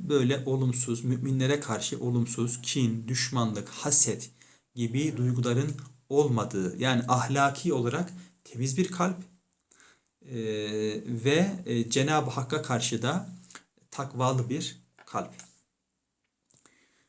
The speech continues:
Evet, Neml suresine devam edelim. E, Neml karınca demek. Neden bu ismi almış? E, bu surede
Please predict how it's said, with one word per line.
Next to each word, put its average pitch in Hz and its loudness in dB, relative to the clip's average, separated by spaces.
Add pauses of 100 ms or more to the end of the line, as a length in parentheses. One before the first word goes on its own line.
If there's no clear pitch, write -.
(440)
Evet, 165 4
Neml 247 10
suresine 135 6 (320)
devam 139 6
edelim. 110 4 (540)
E, 156 4
Neml 247 10 (440)
karınca 202 8
demek. - -2 (600)
Neden 196 6
bu 180 6
ismi 123 4
almış? 123 0 (480)
E, 147 -10
bu 254 0
surede 147 4